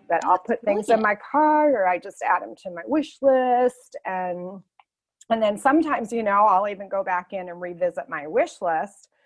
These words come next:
Speaker 1: And then I just delete everything in there. I was like, "I don't know why I like that. I, I, I, I don't need that. What,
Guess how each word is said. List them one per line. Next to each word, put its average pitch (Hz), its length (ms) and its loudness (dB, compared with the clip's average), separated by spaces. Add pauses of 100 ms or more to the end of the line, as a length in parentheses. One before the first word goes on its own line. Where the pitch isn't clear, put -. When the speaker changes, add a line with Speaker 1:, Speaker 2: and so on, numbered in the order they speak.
(240)
Speaker 1:
And 226 80 -4
then 196 80 -6
I 180 120 -4
just 175 240 -14
delete 185 280 -6
everything 175 580 -8
in 196 120 -8
there. 170 160 -8
I 165 80 -6
was 175 100 -12
like, 170 180 -6
"I - 20 -8
don't 262 160 -6
know 233 100 -2
why 156 220 0
I - 40 -2
like 147 280 -4
that. 160 280 2
I, 165 240 -2
I, 185 180 -4 (140)
I, 214 200 -10 (200)
I 196 60 -6
don't - 240 -4
need 160 440 -4
that. 160 540 4
What, 254 220 -2